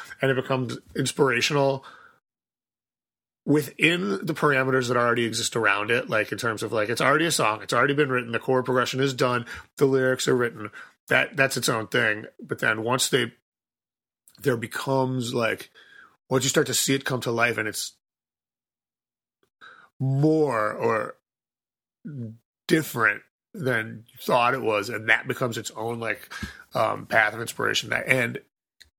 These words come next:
that, you know, and then, and, you know, again, it's like once, once other people hear it, people can be like, "This is complete dog shit." And then you're like, "Okay, that's a bad song."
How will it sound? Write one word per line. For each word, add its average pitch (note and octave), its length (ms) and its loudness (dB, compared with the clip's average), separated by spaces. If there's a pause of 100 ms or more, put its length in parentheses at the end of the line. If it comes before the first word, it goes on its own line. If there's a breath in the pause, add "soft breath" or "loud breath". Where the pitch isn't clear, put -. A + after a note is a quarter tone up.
(140)
that, C3 200 0 (840)
you D#3+ 160 2
know, C3 100 2
and G3+ 140 4
then, A3 100 4 (260)
and, D#3 300 0
you E3 80 2
know, A#2+ 240 0 (340 loud breath)
again, C3+ 360 2
it's B2 140 -2
like A#2 100 2
once, C3+ 220 0 (260)
once F3 280 2
other F3+ 200 4
people C3+ 200 0
hear C#3+ 180 4
it, A2+ 160 -2 (720)
people C3+ 200 0
can A#2+ 80 -6
be C3+ 60 2
like, B2 180 4 (240)
"This - 160 -2
is C3+ 80 0
complete F#3+ 340 4
dog A3+ 280 4
shit." B2 200 2
And G#2+ 80 -14
then A#2 80 2
you're D3 80 0
like, F#3+ 120 4
"Okay, C#4+ 440 4
that's A#3 220 2
a C4+ 40 0
bad E3 220 2
song." A2+ 240 2